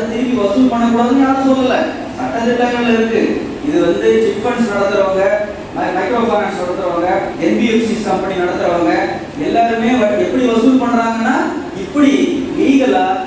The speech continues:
கோர்ட்ல வந்து இந்த நபர் என்கிட்ட கடன் வாங்கினாரு, ஆனா சொன்னபடி வட்டியும் செலுத்தல,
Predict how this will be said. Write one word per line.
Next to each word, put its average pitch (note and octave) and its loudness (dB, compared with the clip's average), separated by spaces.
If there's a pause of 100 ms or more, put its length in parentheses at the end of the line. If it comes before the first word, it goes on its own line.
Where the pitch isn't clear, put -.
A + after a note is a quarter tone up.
(400)
கோர்ட்ல C4 2 (120)
வந்து F#3 0 (300)
இந்த F3+ -2
நபர் G#3+ 0
என்கிட்ட A3 -2
கடன் G#3 0
வாங்கினாரு, F3 0 (600)
ஆனா - -2 (840)
சொன்னபடி G3 0 (200)
வட்டியும் B3 -2
செலுத்தல, G3 -2